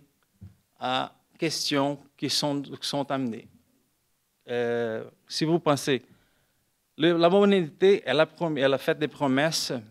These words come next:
pour enlever, enlever des risques prémodernes, comme, euh, les, les risques des opacités, de la violence, de l'ignorance. Mais en vérité, euh, qui, on,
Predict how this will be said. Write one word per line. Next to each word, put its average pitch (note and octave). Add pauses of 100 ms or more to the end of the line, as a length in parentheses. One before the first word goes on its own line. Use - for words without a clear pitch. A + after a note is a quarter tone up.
(140)
pour B2
enlever, C3+
enlever B2+
des C3
risques A#2+ (920)
prémodernes, D#3 (920)
comme, C#3
euh, A#2+ (480)
les, A#2+
les A#2+
risques C3+
des A#2
opacités, C3 (140)
de A2+
la A2
violence, B2+ (720)
de A2
l'ignorance. A#2+ (760)
Mais B2 (800)
en C#3
vérité, B2+ (960)
euh, G#2+
qui, G#2+
on, G#2+